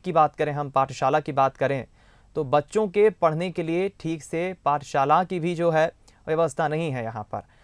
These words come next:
स्कूल का विकास भी नहीं हो पाया है, शिक्षा का विकास भी ठीक से नहीं हो पाया है और सड़क का विकास भी ठीक से नहीं हो पाया है। तो आखिर ये ग्रामीण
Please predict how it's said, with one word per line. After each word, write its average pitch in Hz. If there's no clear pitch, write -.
स्कूल 170
का 180
विकास 165
भी 180
नहीं 170
हो 156
पाया 151
है, 151
शिक्षा 139
का 135
विकास 139
भी 160
ठीक 151
से 156
नहीं 151
हो 143
पाया 143
है 143
और 170
सड़क 175
का 185
विकास 135
भी 160
ठीक 147
से 156
नहीं 143
हो 139
पाया 113
है। -
तो 131
आखिर 185
ये 151
ग्रामीण 147